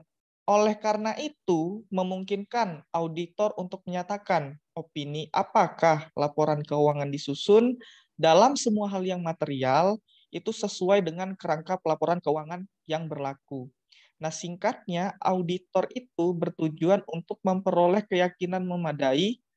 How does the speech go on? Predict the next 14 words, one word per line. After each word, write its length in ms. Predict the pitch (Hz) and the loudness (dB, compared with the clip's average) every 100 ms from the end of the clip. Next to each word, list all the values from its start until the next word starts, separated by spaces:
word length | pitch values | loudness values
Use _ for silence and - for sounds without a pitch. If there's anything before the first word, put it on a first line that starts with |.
| _ _ | _ _
apakah 680 | - - 233 - 160 190 190 | -10 -6 -10 -4 0 0 2
laporan 560 | 185 180 180 190 196 196 | 2 4 4 4 4 2
keuangan 480 | 196 190 190 190 185 | 4 6 4 2 -10
itu 240 | 202 - 214 | -16 -14 -10
disajikan 960 | 185 190 190 165 170 170 - 220 220 | -8 -4 -4 -4 -8 -12 0 0 0
secara 400 | 220 - 180 180 | -4 0 2 4
wajar 480 | 165 156 147 190 196 - | 4 4 2 0 0 -2
atau 400 | 196 - 202 202 | -10 -4 -4 -4
tidak 280 | 190 175 - | -6 -4 0
wajar. 480 | 196 175 175 160 - _ _ _ _ _ _ _ | 0 2 4 2 2 _ _ _ _ _ _ _
Nah, 400 | 156 151 131 - _ _ - | -6 -4 -4 -6 _ _ 2
oleh 240 | 208 220 233 | 6 6 4
kewajaran 720 | 233 208 202 170 196 202 196 | 4 6 6 4 0 0 -4
itu 560 | 262 _ - 175 190 | -12 _ -4 -2 -4